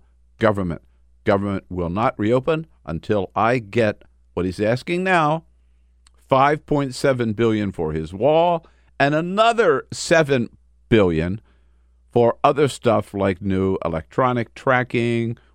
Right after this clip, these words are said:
or more judges or more beds, uh, for holding immigrants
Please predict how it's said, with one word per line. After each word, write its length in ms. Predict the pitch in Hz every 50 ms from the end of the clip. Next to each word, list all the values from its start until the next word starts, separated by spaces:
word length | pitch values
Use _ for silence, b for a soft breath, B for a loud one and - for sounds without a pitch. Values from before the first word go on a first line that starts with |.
| b b
or 80 | 82
more 280 | 82 80 85 85 82 - _
judges 760 | - - 123 120 117 113 107 107 110 110 110 110 104 98 - - _ _ _ _ _
or 80 | - 101
more 240 | 101 98 98 101 98
beds, 720 | 87 78 92 - 104 101 101 98 98 101 95 - - - _ _ _ _ _ _ _ _ -
uh, 280 | - 98 92 92 92 92
for 180 | - - 95 90
holding 400 | - 120 117 123 117 113 110 110
immigrants 480 | 107 107 104 101 95 101 104 101 98